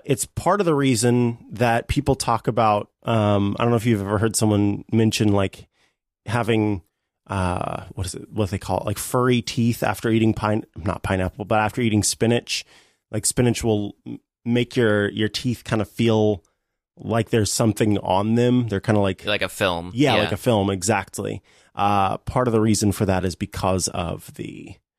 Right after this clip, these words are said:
Speaker 1: because of the calcium oxalate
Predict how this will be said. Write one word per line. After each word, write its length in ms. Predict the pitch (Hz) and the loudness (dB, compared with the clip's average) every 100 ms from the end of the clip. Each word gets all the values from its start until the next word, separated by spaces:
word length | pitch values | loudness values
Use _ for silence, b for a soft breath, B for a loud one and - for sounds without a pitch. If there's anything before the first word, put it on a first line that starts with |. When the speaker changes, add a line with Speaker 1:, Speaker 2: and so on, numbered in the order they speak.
| _ _ _ | _ _ _
Speaker 1:
because 680 | 101 - 107 95 92 87 - | -10 -2 0 2 0 -2 -6
of 220 | 95 85 | -10 -4
the 160 | 98 | -4
calcium 640 | - - 90 87 113 110 113 - | -4 -2 -2 0 0 0 -2 -2
oxalate 800 | 113 151 - - 92 95 - - | -2 -2 -2 0 2 0 -2 -12